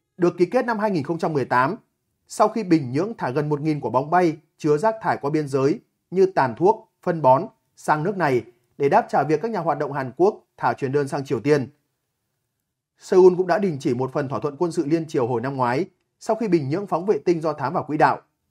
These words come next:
Phía Bình Nhưỡng sau đó cũng tuyên bố hoàn toàn không còn tôn trọng thỏa thuận này. Song Hội đồng An ninh Quốc gia Hàn Quốc, N S C gần đây cho biết, sẽ đề nghị chính phủ đình chỉ hoàn toàn thỏa thuận này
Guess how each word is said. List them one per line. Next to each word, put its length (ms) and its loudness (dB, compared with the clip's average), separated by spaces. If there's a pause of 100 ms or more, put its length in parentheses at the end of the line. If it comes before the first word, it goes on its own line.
(680)
Phía 180 2
Bình 220 2
Nhưỡng 140 -4
sau 140 -4
đó 160 2
cũng 140 -2
tuyên 140 -2
bố 140 0
hoàn 240 0
toàn 200 -2
không 200 -6
còn 160 -2
tôn 140 -4
trọng 160 -6
thỏa 100 -10
thuận 160 -6
này. 260 -2 (1080)
Song 240 4
Hội 160 2
đồng 120 0
An 100 0
ninh 140 -4
Quốc 120 0
gia 140 0
Hàn 280 -4
Quốc, 300 0 (340)
N 60 0 (260)
S 120 -8
C 120 0
gần 120 -2
đây 160 -2
cho 80 -6
biết, 260 0 (340)
sẽ 200 -4
đề 160 2
nghị 180 0
chính 180 -6
phủ 200 2
đình 220 -2
chỉ 140 -4
hoàn 280 -4
toàn 180 -2
thỏa 120 -6
thuận 180 -6
này 240 0